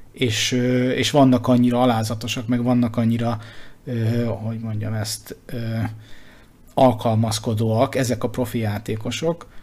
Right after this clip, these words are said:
hogy hajlandóak voltak az ő begyakorult dolgaikat feláldozni,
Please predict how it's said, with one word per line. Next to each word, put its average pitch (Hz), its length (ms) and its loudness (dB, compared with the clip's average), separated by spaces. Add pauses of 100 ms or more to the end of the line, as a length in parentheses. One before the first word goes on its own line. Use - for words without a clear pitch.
(380)
hogy 127 180 -2
hajlandóak 117 680 2
voltak 120 380 -2
az 117 140 -2
ő 110 160 0
begyakorult 110 600 -2
dolgaikat 110 800 -4
feláldozni, 147 840 0